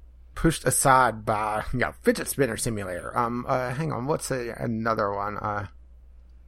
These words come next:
uh, well, here's r-, uh, random, uh, R P G Maker game, which who knows if that would have made it otherwise.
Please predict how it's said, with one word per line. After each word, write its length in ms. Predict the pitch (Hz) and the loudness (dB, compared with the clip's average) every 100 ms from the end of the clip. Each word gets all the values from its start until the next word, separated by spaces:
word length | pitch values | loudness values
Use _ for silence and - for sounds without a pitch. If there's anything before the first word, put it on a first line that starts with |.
| - - | -20 -4
uh, 240 | - 139 123 - | 4 4 4 4
well, 180 | 151 135 | 6 8
here's 300 | 143 147 123 | 8 6 4
r-, 480 | 131 113 107 120 127 | -8 -6 -2 0 2
uh, 220 | 120 95 | 2 0
random, 600 | 104 101 117 123 127 139 147 | -4 -6 -4 -2 -2 0 4
uh, 200 | 139 - | 4 2
R 260 | - - 139 | -2 2 2
P 140 | 139 | 2
G 160 | 156 220 | 0 2
Maker 260 | 220 139 95 | 2 0 -2
game, 220 | 98 98 | -6 -6
which 160 | 101 | -6
who 100 | - | -2
knows 200 | 120 139 | 0 -2
if 80 | 123 | 0
that 160 | 151 165 | 2 4
would 100 | 139 | 2
have 80 | 107 | 0
made 220 | 110 98 | -4 -4
it 40 | - | -4
otherwise. 720 | 107 101 92 - - - | -2 -4 -4 -6 -8 -8